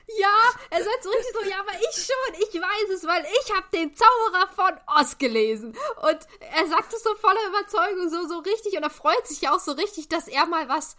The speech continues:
verstanden hat. Hier in dieser Situation, die so abgespaced ist, wir reden hier gerade, dass irgendeine Armee aus dem Weltraum kommt. Er hat so gar keinen Plan. Gerade eben ging's um irgendeine Coulomb-Barriere und schwere Ionenfusion, was weiß ich.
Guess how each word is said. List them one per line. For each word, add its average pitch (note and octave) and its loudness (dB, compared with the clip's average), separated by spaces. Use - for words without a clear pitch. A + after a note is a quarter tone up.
verstanden C#4+ -2
hat. G#3 -4
Hier D#4+ -4
in D#4+ -2
dieser E4 -2
Situation, D#4+ -4
die C#4 -8
so C#4+ -8
abgespaced B3 -4
ist, D4+ -8
wir B3 -6
reden E4 -4
hier E4+ -4
gerade, C#4+ 2
dass C#4 4
irgendeine D#4 -10
Armee B3+ -4
aus D4+ 0
dem C4 -6
Weltraum A#3+ -4
kommt. B3+ -2
Er C4 -2
hat C4+ -2
so C#4 -6
gar C#4+ 0
keinen E4+ -6
Plan. D4+ 0
Gerade D4+ 0
eben D#4 -6
ging's - -4
um D4+ -8
irgendeine G4+ -2
Coulomb-Barriere D4+ -2
und C4 -6
schwere D#4 -4
Ionenfusion, D4 -4
was - 0
weiß A#3+ -6
ich. D#4 -6